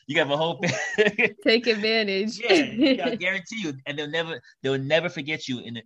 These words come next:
Speaker 1: in a, in a, in a million years.
Speaker 2: Hey, I'm here for it. <laughs>
Speaker 1: Good, good, good job, Janelle. Good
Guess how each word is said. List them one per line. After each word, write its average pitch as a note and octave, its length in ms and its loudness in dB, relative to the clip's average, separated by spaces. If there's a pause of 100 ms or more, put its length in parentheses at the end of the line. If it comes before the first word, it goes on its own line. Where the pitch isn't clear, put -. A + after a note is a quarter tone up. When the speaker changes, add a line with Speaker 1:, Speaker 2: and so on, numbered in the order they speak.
Speaker 1:
in A#2+ 120 -10
a, A2 100 -10 (120)
in A2+ 140 -10
a, G#2+ 120 -14
in A#2 140 -12
a A2 40 -10
million C3 300 -6
years. G#2 260 -8 (840)
Speaker 2:
Hey, E3+ 240 -8
I'm F#3+ 120 -8
here F#3+ 180 -4
for D#3+ 200 -8
it. F#3+ 360 -2
<laughs> - 40 0
Speaker 1:
Good, - 840 4 (120)
good, C#3+ 320 -4
good E3+ 220 -6
job, D#3 360 0
Janelle. B2+ 400 -6
Good F3 240 -2